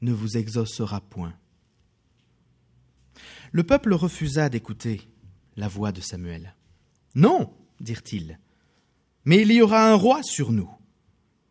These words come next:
Et nous aussi, nous serons comme toutes les nations. Notre roi nous jugera, il marchera à notre tête et conduira nos guerres. » Samuel,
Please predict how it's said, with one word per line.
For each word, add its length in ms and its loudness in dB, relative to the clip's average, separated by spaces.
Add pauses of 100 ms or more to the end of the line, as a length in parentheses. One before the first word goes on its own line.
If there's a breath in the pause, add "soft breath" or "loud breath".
(480)
Et 100 6
nous 260 8
aussi, 600 -2 (140)
nous 220 4
serons 400 2
comme 300 2 (140)
toutes 280 0
les 220 2
nations. 480 -2 (1500)
Notre 300 4
roi 300 6
nous 180 10
jugera, 680 2 (800)
il 160 8
marchera 600 6
à 180 2
notre 320 4
tête 400 -4 (340 loud breath)
et 140 4
conduira 500 4
nos 160 4
guerres. » 600 -2 (3000)
Samuel, 680 -4